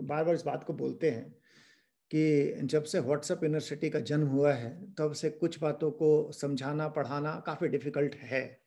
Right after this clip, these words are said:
तो है ल-, ये काफिल खां जो है ये एनटीसीए में स्टेटमेंट देने के कारण, अ,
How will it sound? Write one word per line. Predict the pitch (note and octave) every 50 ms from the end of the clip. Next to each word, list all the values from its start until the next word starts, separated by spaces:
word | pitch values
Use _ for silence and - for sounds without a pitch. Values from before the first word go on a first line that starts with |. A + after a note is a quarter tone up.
| _ _ _ _ _ _ _ - - _ _ _ _ _ -
तो | D3 C#3+ C#3 C3 C3+ B2 A#2 - -
है | C#3 D3+ E3 F#3+ G3+ - - D#3+
ल-, | D3 C#3 C#3 C#3 C3+ C3 C3 C3 C3 - - C#3+ C#3
ये | C#3 D3+ E3 D#3+
काफिल | - D3 D3 D3 E3 F3+ F3+
खां | - E3+ E3 D#3+
जो | D3+ E3+ D#3+
है | C#3+ D3 D3+ D#3 E3 F#3 - - -
ये | C3+ C#3 C#3 C#3 C#3+ -
एनटीसीए | C#3 C#3 D3 C#3 D#3+ D#3 D#3 - C#3+ C#3+ D3+ D#3 D3+ D3+ D3+ D3+
में | D#3 C#3+ B2 C#3+ C#3 C3
स्टेटमेंट | - - C#3+ - - D#3+ D#3+ D3
देने | D3 D3+ D3+ D3+
के | D3+ D3+
कारण, | D3+ D3+ C#3+ D3 D3+ D3+ F3+ G3 G3 - - - - - - _ _ _ _ _ _ _ _ -
अ, | -